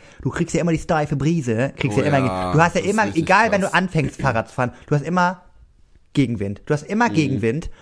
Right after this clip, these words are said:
Speaker 1: Und ich denk mir so, ich, es gab schon oft Momente, da hab ich den Wind angeschrien. Da stand ich
Speaker 2: <laughs>
Speaker 1: wirklich auf dem Fahrrad und hab getreten und bin gefühlt ein Zentimeter vorangekommen.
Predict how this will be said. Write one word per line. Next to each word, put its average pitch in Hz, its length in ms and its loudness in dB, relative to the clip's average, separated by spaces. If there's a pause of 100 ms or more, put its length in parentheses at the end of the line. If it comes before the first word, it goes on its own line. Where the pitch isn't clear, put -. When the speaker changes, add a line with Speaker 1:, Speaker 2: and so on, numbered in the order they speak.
Speaker 1:
Und 156 60 2
ich 143 60 2
denk 170 140 0
mir 165 100 0
so, 156 200 0 (260)
ich, 131 160 -4
es - 120 -4
gab 170 180 0
schon - 100 -6
oft 202 200 -2
Momente, 170 320 0
da 139 80 0
hab 147 100 0
ich - 60 -8
den 139 200 -2
Wind 151 220 -2
angeschrien. 131 840 -6 (240)
Da 147 120 4
stand 196 400 2
ich - 0 -
Speaker 2:
<laughs> - 240 -2
Speaker 1:
wirklich 151 340 2
auf 135 120 0
dem 131 80 -4
Fahrrad 139 500 0 (180)
und 160 140 2
hab 226 200 -4
getreten 226 560 0
und 156 120 -2
bin 170 160 0
gefühlt 180 300 -2 (100)
ein 180 220 -2
Zentimeter 180 400 0
vorangekommen. 151 760 -2